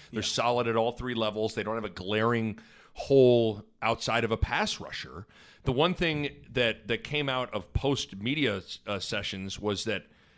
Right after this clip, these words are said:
Speaker 1: Frost said that Will Honas got hurt in the middle of the week in practice. He said, uh, he said he was hurt this Wednesday in practice on a, quote, "nothing play." Frost says he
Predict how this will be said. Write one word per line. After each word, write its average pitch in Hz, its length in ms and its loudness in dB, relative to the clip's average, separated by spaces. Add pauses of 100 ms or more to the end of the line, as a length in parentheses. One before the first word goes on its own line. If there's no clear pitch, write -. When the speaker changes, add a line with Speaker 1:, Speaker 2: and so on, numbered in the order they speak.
(140)
Speaker 1:
Frost 135 340 0
said 123 280 0
that 101 200 -4
Will 123 180 2
Honas 135 520 -4
got 104 160 -4
hurt - 540 0 (120)
in 113 100 0
the 110 60 0
middle 117 300 2
of 104 60 2
the 95 80 -4
week 98 520 -6 (420)
in 107 160 -2
practice. 127 680 -2
He 120 200 -4
said, 113 520 0 (440)
uh, 101 260 -2 (200)
he 107 160 -4
said 123 140 0
he 120 40 0
was 104 120 -2
hurt 139 200 2
this 143 180 0
Wednesday 131 300 0
in 117 80 0
practice 123 380 -2
on 113 80 -2
a, 104 60 -6
quote, - 260 0
"nothing 123 580 -2
play." 78 540 -2 (260)
Frost 123 300 2
says 117 160 0
he 101 80 -6